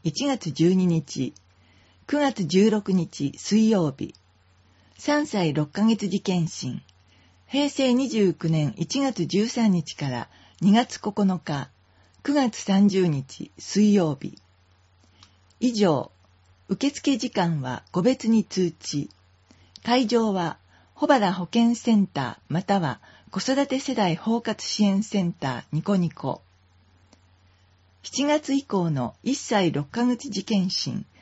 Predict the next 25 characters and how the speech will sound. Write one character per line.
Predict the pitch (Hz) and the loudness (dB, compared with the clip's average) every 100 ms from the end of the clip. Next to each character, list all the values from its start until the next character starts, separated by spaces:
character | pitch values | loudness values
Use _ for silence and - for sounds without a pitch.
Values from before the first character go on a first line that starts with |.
| _ - | _ -8
三 | - 285 285 | -2 0 -2
歳 | - 160 139 | -2 -4 -2
六 | 160 - | -4 -4
ヶ | 208 | 0
月 | 226 220 190 | 0 0 -4
児 | 190 | -4
健 | 214 202 202 | 0 2 2
診 | - 143 | -2 -2
の | 131 - | -2 -6
対 | - 208 226 | -2 0 0
象 | 247 226 | 0 -2
者 | - 139 | -2 -4
を | 135 | -2
変 | 160 190 190 | 0 0 0
更 | 202 208 | -2 -2
し | - | -4
て | 165 - | -4 0
ご | 160 | 0
案 | 165 165 | 2 0
内 | 147 | -2
し | 147 | -6
て | - | -6
い | 135 | -4
ま | 127 123 | -4 -8
す。 | - | -12